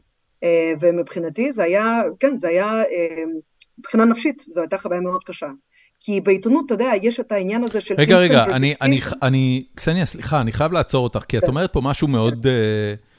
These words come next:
Speaker 1: כן.
Speaker 2: מאוד משמעותי, שאני לא יודע אם רוב האנשים בישראל מבינים. מה זה אומר, "אפילו אי אפשר להיות אופוזיציה"?
Speaker 1: אה, לדעתי אנחנו לא באמת היינו אופוזיציה,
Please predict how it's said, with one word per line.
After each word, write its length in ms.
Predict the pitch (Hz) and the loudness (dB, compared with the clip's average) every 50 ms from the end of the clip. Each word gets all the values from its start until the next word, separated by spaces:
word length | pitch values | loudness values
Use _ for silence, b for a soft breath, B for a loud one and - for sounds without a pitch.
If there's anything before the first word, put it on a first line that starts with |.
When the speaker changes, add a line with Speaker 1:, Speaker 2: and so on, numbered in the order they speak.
| B B B B B B B | B B B B B B B
Speaker 1:
כן. 60 | 143 143 B B B B - | -18 -18 B B B B 0
Speaker 2:
מאוד 260 | 120 120 135 160 185 | 4 6 6 6 6
משמעותי, 520 | 196 190 - - - 160 135 123 - 170 165 | 6 4 2 2 2 2 2 2 2 0 2
שאני 240 | - 160 131 120 117 | 2 2 4 4 6
לא 80 | 131 165 | 6 4
יודע 180 | 196 175 160 | 4 4 2
אם 120 | 147 131 123 | 2 2 4
רוב 240 | 113 123 131 123 | 4 4 4 2
האנשים 400 | 139 131 123 117 107 - 131 123 | 2 2 2 0 0 0 0 0
בישראל 420 | 120 117 104 - - 123 110 110 113 | 0 0 -2 -4 -4 -4 -2 0 0
מבינים. 420 | 117 110 101 120 107 104 98 90 - _ - | 0 0 0 -2 -2 -2 -2 -4 -8 _ -8
מה 220 | 101 110 156 208 | -4 -2 0 0
זה 120 | 220 240 | 2 2
אומר, 420 | 240 208 160 139 135 143 160 156 156 - _ _ - 123 | 2 2 2 2 2 2 2 2 0 -4 _ _ -6 -4
"אפילו 420 | - - - 175 180 175 165 147 | -4 -2 0 0 0 0 0 0
אי 140 | 151 143 147 | 2 2 2
אפשר 320 | 131 - - - 151 139 135 | 2 0 -2 -2 -2 0 0
להיות 320 | 127 120 120 123 123 - | 0 0 0 0 0 -2
אופוזיציה"? 680 | - 101 - 107 90 95 123 127 - - - 92 78 82 - _ _ _ _ _ _ _ _ _ _ _ _ _ _ _ _ _ _ _ _ _ _ _ _ _ _ _ _ _ _ _ - | -2 -2 -2 -2 0 0 -2 -2 -2 -6 -10 -10 -10 -12 -16 _ _ _ _ _ _ _ _ _ _ _ _ _ _ _ _ _ _ _ _ _ _ _ _ _ _ _ _ _ _ _ -6
Speaker 1:
אה, 360 | - 165 165 165 165 165 165 160 | -4 -4 -2 -2 0 0 0 0
לדעתי 380 | 165 165 156 170 175 175 254 | 0 0 0 0 2 2 4
אנחנו 280 | 285 269 233 233 226 214 | 4 4 2 0 0 0
לא 80 | 190 202 | 0 2
באמת 300 | 196 226 214 214 208 208 | 2 2 2 2 2 0
היינו 200 | 190 185 185 185 | -2 -2 -2 -4
אופוזיציה, 560 | 175 165 165 151 151 151 147 - - 156 160 | -6 -8 -10 -10 -10 -10 -10 -8 -6 -4 -4